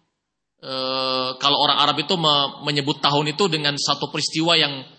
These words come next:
besar yang dialami oleh mereka, kayak ta-, kayak kelahiran Nabi sallallahu alaihi wasallam itu disebutnya tahun gajah. Karena tahun di mana di situ, eh, Mekah, yakni kedatangan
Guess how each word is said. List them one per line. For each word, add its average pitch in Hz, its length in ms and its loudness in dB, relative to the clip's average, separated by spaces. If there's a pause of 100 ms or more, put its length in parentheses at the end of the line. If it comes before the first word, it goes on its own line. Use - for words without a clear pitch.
(440)
besar 170 400 0
yang 143 160 -2
dialami 143 400 0
oleh 143 160 -4
mereka, 143 480 -2
kayak 135 240 -2
ta-, - 400 -10
kayak 135 240 -2
kelahiran 139 400 -2
Nabi 139 480 -2
sallallahu 131 240 -6
alaihi 135 160 -2
wasallam 156 340 0 (380)
itu 147 160 -4
disebutnya 147 480 -2
tahun 143 240 -2
gajah. 135 640 0 (560)
Karena 127 160 -6
tahun 143 320 -2
di 139 80 -2
mana 147 400 0
di 139 80 -10
situ, 135 320 -2 (1120)
eh, 127 120 -4
Mekah, 139 360 0 (640)
yakni 120 160 -10
kedatangan 151 880 -4